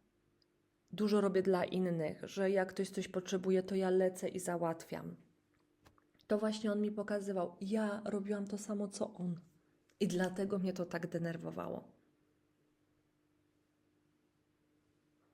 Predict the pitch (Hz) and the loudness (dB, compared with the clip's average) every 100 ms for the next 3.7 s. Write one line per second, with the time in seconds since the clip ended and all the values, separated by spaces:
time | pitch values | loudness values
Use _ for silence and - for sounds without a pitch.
0 | _ - - - - - - _ _ - | _ -12 -10 -12 -20 -20 -20 _ _ 4
1 | 262 269 254 202 185 185 196 202 190 185 | 6 8 8 6 6 6 6 8 8 10
2 | 180 180 - 180 180 185 185 185 190 - | 10 6 6 6 6 6 4 4 2 2
3 | 170 - - 156 151 - | -4 0 6 6 6 -4